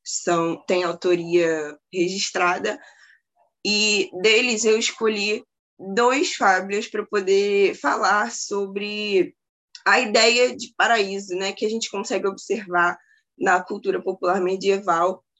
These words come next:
através deles. E eles são do vilão que conquistou o paraíso defendendo a sua causa e o peito do vilão. E eu vou contextualizar muito rápido, <laughs> assim,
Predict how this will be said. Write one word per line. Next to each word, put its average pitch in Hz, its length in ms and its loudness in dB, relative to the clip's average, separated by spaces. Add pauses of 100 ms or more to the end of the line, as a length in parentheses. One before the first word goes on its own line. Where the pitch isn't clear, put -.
através 226 720 0
deles. 165 400 -6
E 202 160 -2
eles 202 280 2
são 165 400 -4 (240)
do 196 180 -2
vilão 208 420 0
que 294 100 -10
conquistou 202 440 -2
o 190 80 -4
paraíso 175 440 0
defendendo 175 500 -4
a - 40 -8
sua 190 180 -4
causa 185 560 -2 (440)
e 240 340 0
o 226 160 0
peito 220 280 0
do 220 120 -8
vilão. 196 420 2 (200)
E 202 240 -4
eu 208 160 2
vou 208 120 -10
contextualizar 214 680 -2
muito 196 220 -4
rápido, 190 360 -4
<laughs> - 0 -
assim, 233 380 0